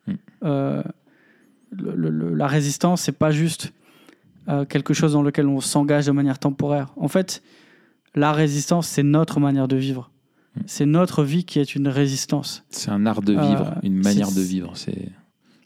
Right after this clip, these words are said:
Speaker 1: Mm.
Speaker 2: Exactement. Ce, ce n'est pas, comme tu l'as dit tout à l'heure, on a parfois cette idée de, d'intrusion ou de,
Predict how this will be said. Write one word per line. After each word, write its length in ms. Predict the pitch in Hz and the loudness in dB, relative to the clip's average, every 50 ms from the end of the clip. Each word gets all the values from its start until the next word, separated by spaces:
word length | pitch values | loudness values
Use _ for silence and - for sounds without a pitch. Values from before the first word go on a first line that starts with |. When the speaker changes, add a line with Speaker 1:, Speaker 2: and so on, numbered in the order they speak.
| _ _ - | _ _ -12
Speaker 1:
Mm. 60 | - - - - - - _ _ - - - - - _ _ - | -12 -12 -12 -14 -20 -20 _ _ -20 -20 -20 -20 -20 _ _ -4
Speaker 2:
Exactement. 920 | 147 139 135 135 139 131 135 156 147 - - - 165 160 156 151 151 165 - _ _ - | -4 -4 -2 -4 -4 0 0 0 0 -2 -2 -2 0 0 0 0 -2 -4 -8 _ _ -14
Ce, 220 | - - - 160 151 - | -10 -8 -4 -4 -4 -4
ce 160 | - - - | -4 -2 0
n'est 100 | 165 165 | 0 2
pas, 400 | 165 202 202 196 185 175 156 - - _ _ _ _ _ _ _ _ _ _ - - | 2 2 2 2 2 0 0 -2 -6 _ _ _ _ _ _ _ _ _ _ -8 -2
comme 160 | - 160 151 | 0 0 0
tu 140 | 143 - 160 | 2 2 2
l'as 140 | 151 156 156 | 2 2 2
dit 180 | 156 170 170 | 0 -2 -4
tout 180 | - - - - | -4 -6 -8 -2
à 100 | - 147 | -2 0
l'heure, 140 | 151 165 165 | 2 2 2
on 80 | 151 139 | 2 0
a 80 | 135 131 | 0 -2
parfois 500 | - 143 135 - - 160 151 151 147 139 | -2 -4 -4 -2 0 0 2 2 2 0
cette 240 | - 139 135 - | -2 -4 -6 -4
idée 220 | - 143 151 156 151 | -4 -2 0 0 0
de, 180 | 143 139 135 | 2 0 0
d'intrusion 1040 | 127 131 131 156 160 165 156 - - - 160 151 143 139 147 160 165 170 165 165 160 | 0 0 2 2 4 2 2 0 -2 -2 -2 0 0 2 2 4 4 4 4 4 2
ou 80 | 151 143 | 2 0
de, 260 | 131 139 139 135 131 | 2 2 2 2 0